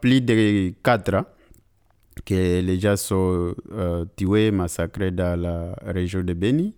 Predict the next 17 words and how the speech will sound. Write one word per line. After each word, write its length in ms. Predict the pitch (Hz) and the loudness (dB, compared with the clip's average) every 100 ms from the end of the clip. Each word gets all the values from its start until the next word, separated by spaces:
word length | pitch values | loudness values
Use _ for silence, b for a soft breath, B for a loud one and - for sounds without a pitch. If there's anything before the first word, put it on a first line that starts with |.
| _ b b b b b _ | _ b b b b b _
Et 80 | 95 | 0
là, 420 | 101 117 117 117 | 4 4 6 4
les 140 | 101 | 2
présumés 720 | 95 - 113 113 107 117 127 131 | 0 2 2 2 4 4 6 4
auteurs, 440 | 110 92 170 202 98 | 2 0 -2 -2 -4
c'est, 340 | - 95 92 | -4 -2 -2
il 60 | 90 | -2
s'agit 400 | - 95 95 98 | -2 -2 0 -2
de 300 | 92 90 87 | -2 -2 -2
Zadef 440 | 87 104 98 98 | 0 0 0 -2
Nalou. 380 | 95 92 117 156 - _ _ b b b b | 0 2 2 0 -6 _ _ b b b b
C'est 420 | - - 95 95 95 | -20 -6 0 2 2
une 200 | 117 110 | 4 4
milice, 540 | 104 101 117 120 - 92 | 6 4 2 0 -2 -4
euh, 360 | 87 87 87 - | -4 -4 -6 -6
ougandaise. 760 | 90 90 90 95 156 175 - - _ - b b b b b - | -4 0 0 -2 -4 -10 -18 -20 _ -20 b b b b b -14
Donc, 540 | 92 104 117 117 117 | -2 2 4 4 2